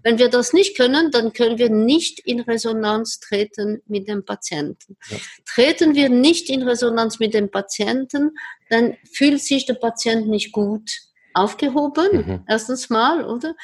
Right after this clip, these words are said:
Speaker 1: Und zweitens nehmen wir uns an einen Großteil, er wird sich nicht so öffnen, wir werden nicht am richtigen Bild herankommen.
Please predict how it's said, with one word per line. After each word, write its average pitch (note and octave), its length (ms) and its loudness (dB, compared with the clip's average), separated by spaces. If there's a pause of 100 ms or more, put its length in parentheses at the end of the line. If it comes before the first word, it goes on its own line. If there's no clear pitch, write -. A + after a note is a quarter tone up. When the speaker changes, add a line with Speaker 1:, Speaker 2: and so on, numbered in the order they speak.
(200)
Speaker 1:
Und A#3+ 160 -2
zweitens D4 560 2
nehmen B3+ 380 -2
wir B3+ 240 -2
uns C4+ 300 -2
an A#3+ 280 -4
einen A#3 260 -4
Großteil, C#4 540 0
er B3+ 220 2
wird C4+ 180 0
sich B3+ 260 -6
nicht B3+ 220 -2
so - 240 0
öffnen, D4+ 540 0
wir B3+ 160 4
werden A3 320 0
nicht B3 240 -2
am A3+ 160 0
richtigen G#3 560 -4
Bild D4 400 0 (340)
herankommen. B3 1040 -2